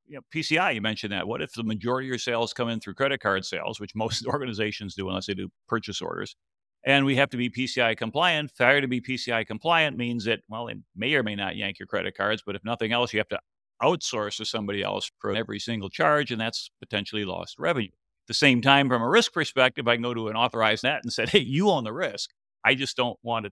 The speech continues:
touch anything that has to do with credit cards."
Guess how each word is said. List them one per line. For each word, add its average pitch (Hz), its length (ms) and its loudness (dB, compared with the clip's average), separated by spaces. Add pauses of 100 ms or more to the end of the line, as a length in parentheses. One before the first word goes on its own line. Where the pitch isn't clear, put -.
(160)
touch - 400 -2 (300)
anything 185 480 2
that 101 160 -4
has 101 180 -2
to - 80 -10
do 104 60 -6
with 101 100 -8
credit 196 320 -2
cards." 104 400 0